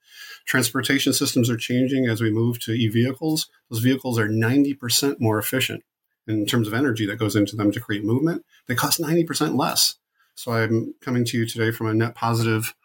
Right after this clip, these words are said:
home in terms of energy creation, using, yes, solar panels in Pittsburgh, Pennsylvania, of all places, right, where we get a lot of cloudy days.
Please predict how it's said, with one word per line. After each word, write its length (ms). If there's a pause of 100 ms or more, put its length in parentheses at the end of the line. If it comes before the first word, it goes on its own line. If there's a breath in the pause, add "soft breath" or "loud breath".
(120)
home 240
in 80
terms 240
of 60
energy 320
creation, 640 (300 soft breath)
using, 420
yes, 220
solar 260
panels 340
in 240 (120)
Pittsburgh, 420
Pennsylvania, 480
of 80
all 140
places, 520 (300)
right, 160
where 120
we 100
get 180
a 60
lot 340
of 60
cloudy 280
days. 360